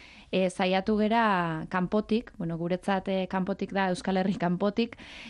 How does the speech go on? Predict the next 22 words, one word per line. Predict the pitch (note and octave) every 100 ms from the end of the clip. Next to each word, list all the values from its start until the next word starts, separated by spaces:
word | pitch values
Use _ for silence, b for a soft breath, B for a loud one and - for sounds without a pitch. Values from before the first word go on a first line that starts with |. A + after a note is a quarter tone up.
| -
e, | G3 G3 F#3 F3+ - -
ekartzen, | F#3+ - G3 - A#3+ A#3 G3 F3 E3 E3 - -
e, | E3+ E3+ D#3+ D#3 D3+ D3 D3+
ba, | D#3+
bueno, | D#3+ D#3 - _
e, | - E3+ E3
beste | F3 - G#3+ G#3+ G3+ G3 F#3+
aditu | F3+ G#3 F3
batzuk, | D#3 D#3 - D#3
ez? | A#3 -
Gaian | F#3+ F#3+ E3+
adituak. | E3 F3 D#3+ D3+ - B3 _ -
E, | F3+ F3+ F3 E3+ E3+ E3 E3
aurtengoan, | F#3+ F3+ G#3+ G#3+ A#3 B3 C#4 B B B B
egia | F#3 F#3 G3+
esan, | G#3+ - C#4 C#4+
ba, | - F3 E3+ E3+
Kataluniatik, | F#3 F3 F#3 G3 G3 F#3+ A#3 G3 -
e, | - E3 E3
hiru | F#3+
pertsona | F#3 F3+ - F#3 F3+
datoz, | F#3 C#4 F4